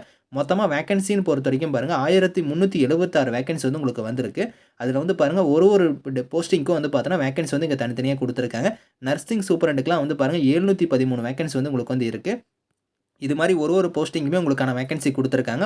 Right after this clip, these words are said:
overall-ஆ வந்து ஆயிரத்தி முன்னூத்தி எழுபத்தாறு வேக்கன்சி உங்களுக்கு வந்திருக்கு. So, அந்த ஏஜ் லிமிட் இல்லாம ஏஜ்லேருந்து உங்களுக்கு வந்து ரிலாக்ஸேஷனுமே இருக்கு அப்படிங்கிற மாதிரி கொடுத்துருக்காங்க.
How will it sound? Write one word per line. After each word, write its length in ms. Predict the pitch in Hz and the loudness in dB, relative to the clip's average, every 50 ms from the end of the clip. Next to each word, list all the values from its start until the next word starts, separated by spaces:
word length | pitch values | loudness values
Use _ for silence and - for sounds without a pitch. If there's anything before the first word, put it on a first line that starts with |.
| 196 139 135 | 2 2 2
overall-ஆ 320 | 143 147 151 151 165 180 160 | 4 4 4 4 4 4 2
வந்து 160 | 135 147 208 | 2 0 0
ஆயிரத்தி 380 | 202 139 143 156 165 165 - 165 143 135 | 0 2 2 2 2 2 0 0 0 0
முன்னூத்தி 260 | 139 - 135 - 175 143 | 0 -2 -2 0 2 2
எழுபத்தாறு 400 | 131 143 143 139 143 131 123 117 | 2 2 2 2 0 0 0 -2
வேக்கன்சி 280 | 123 131 143 156 151 - | -4 -6 -6 -6 -4 -4
உங்களுக்கு 280 | 139 123 120 113 - 113 | -4 -4 -4 -4 -6 -6
வந்திருக்கு. 360 | 113 127 131 120 101 - 165 233 175 - _ _ _ _ _ | -4 -4 -4 -4 -2 -2 -4 -4 -4 -6 _ _ _ _ _
So, 60 | - 156 147 | 0 0 0
அந்த 120 | 143 139 131 147 | 2 2 2 2
ஏஜ் 240 | 196 208 220 190 214 202 | 2 2 0 0 0 0
லிமிட் 260 | 190 170 156 143 131 139 | 0 0 -2 -2 0 0
இல்லாம 260 | 131 127 123 151 196 180 135 139 170 | 0 0 2 2 2 4 4 4 4
ஏஜ்லேருந்து 440 | 185 175 165 170 151 139 147 180 170 | 4 2 4 2 2 2 2 2 2
உங்களுக்கு 240 | 151 131 - - | 0 0 0 0
வந்து 140 | 147 156 139 127 | 0 0 0 2
ரிலாக்ஸேஷனுமே 560 | 127 143 151 - - - 151 135 143 156 143 127 | 2 0 0 -2 -4 -4 -2 -2 -2 0 0 2
இருக்கு 240 | 127 131 127 - 143 | 2 2 2 2 2
அப்படிங்கிற 320 | 127 117 127 131 127 117 110 113 | 2 2 0 -2 -2 -4 -4 -4
மாதிரி 140 | 120 127 131 | -4 -4 -4
கொடுத்துருக்காங்க. 540 | - 123 113 - 120 123 117 107 107 123 190 | -4 -6 -6 -6 -6 -6 -6 -4 -2 0 0